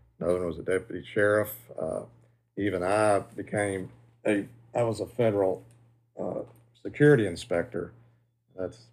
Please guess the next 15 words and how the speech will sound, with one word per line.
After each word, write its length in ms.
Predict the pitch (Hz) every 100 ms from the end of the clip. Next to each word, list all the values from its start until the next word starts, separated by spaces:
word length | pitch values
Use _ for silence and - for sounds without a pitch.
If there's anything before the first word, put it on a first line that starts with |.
| _
my 120 | 90
badge. 560 | 82 85 85 85 90 - -
Uh, 240 | - - -
in 720 | - _ _ _ _ _ _
fact, 220 | 92 82
I 100 | 87
was 160 | 90 87
the 80 | 82
director 400 | 90 104 113 95
of 100 | 87
security 380 | - - 92 85
for 160 | 87
a 40 | 85
federal 340 | 95 92 92
agency 640 | 101 107 - - - -